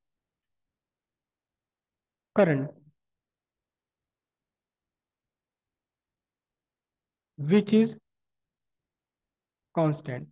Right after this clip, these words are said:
Current कहीं constant है ही नहीं, और इस equation में ये current भी है और ये constant भी है, और एसी सर्किट में ऐसा होता ही नहीं। तो सी की value कितनी होनी चाहिए? सी की value कितनी होनी चाहिए?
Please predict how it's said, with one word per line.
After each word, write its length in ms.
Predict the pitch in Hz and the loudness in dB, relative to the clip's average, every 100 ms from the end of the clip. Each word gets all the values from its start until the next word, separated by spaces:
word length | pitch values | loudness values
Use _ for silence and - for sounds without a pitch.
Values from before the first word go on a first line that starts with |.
| _ _ _ _ | _ _ _ _
Current 320 | 208 208 247 254 | 4 6 4 4
कहीं 220 | 226 233 | 4 4
constant 480 | 240 233 220 240 233 | 4 2 4 2 2
है 80 | 220 | 2
ही 60 | 240 | 2
नहीं, 200 | 254 262 _ _ _ _ _ _ _ _ _ _ _ _ _ _ _ _ _ - | 0 -4 _ _ _ _ _ _ _ _ _ _ _ _ _ _ _ _ _ 2
और 240 | 208 220 262 | 2 4 2
इस 140 | 254 | 4
equation 460 | 285 277 262 254 285 | 4 4 2 4 2
में 140 | 277 | 4
ये 160 | 277 269 269 | 4 4 4
current 280 | 214 226 247 | 6 6 4
भी 120 | 277 | 6
है 60 | 269 | 6
और 120 | 277 | 6
ये 140 | 226 - | 4 4
constant 460 | 208 208 240 233 | 4 4 4 4
भी 160 | 240 262 | 4 2
है, 120 | 277 - _ _ _ _ _ _ _ _ _ _ _ _ _ - | 0 -4 _ _ _ _ _ _ _ _ _ _ _ _ _ -2
और 140 | 175 180 | 4 6
एसी 260 | 190 226 | 6 4
सर्किट 300 | 208 208 214 | 4 4 2
में 160 | 220 214 | 4 4
ऐसा 180 | 202 202 | 4 2
होता 240 | 180 220 | 2 2
ही 100 | 220 | 2
नहीं। 160 | 247 262 _ - | 0 -4 _ -4
तो 80 | 185 | -2
सी 200 | 196 196 | 0 2
की 120 | 220 | 4
value 260 | 208 208 220 | 4 4 2
कितनी 260 | 226 247 | 2 4
होनी 180 | 247 240 | 4 4
चाहिए? 340 | 240 233 185 147 - _ _ - - - - - - - _ _ _ _ _ _ _ _ _ _ _ 175 | 4 2 2 -2 -8 _ _ -20 -18 -18 -20 -20 -20 -20 _ _ _ _ _ _ _ _ _ _ _ 0
सी 140 | 180 | 2
की 80 | 208 | 6
value 260 | 208 208 220 | 6 6 4
कितनी 260 | 233 269 | 2 4
होनी 200 | 262 269 | 6 6
चाहिए? 360 | 269 269 254 | 4 4 4